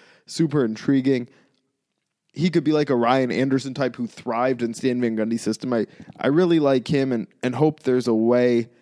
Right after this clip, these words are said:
he could fall to the Pistons. Uh, there's French point guard Neely Kana. Uh, that's it, that's his, uh, last name, Frank Neely Kana. Uh, he could go a little higher, too.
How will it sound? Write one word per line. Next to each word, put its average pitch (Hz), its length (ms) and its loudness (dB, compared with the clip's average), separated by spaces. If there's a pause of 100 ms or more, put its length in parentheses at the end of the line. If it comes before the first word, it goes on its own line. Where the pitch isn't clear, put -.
(120)
he 131 160 0
could 123 200 0
fall 127 220 2
to 120 100 -2
the - 120 -6
Pistons. 120 600 -4 (260)
Uh, 123 100 0
there's 127 240 0
French 220 300 -4
point 165 240 0
guard 151 280 2 (280)
Neely 147 400 2
Kana. 160 600 -2 (580)
Uh, 120 160 2
that's 135 260 2
it, - 160 -4
that's 135 220 0
his, 127 280 0
uh, 123 240 2
last 127 300 0
name, 131 160 -4
Frank 135 320 -2
Neely 135 260 0
Kana. 156 560 -2 (480)
Uh, 117 240 2 (100)
he 190 220 -4
could 208 160 2
go 180 160 4
a 175 40 4
little 170 240 2
higher, 156 340 2
too. 160 440 0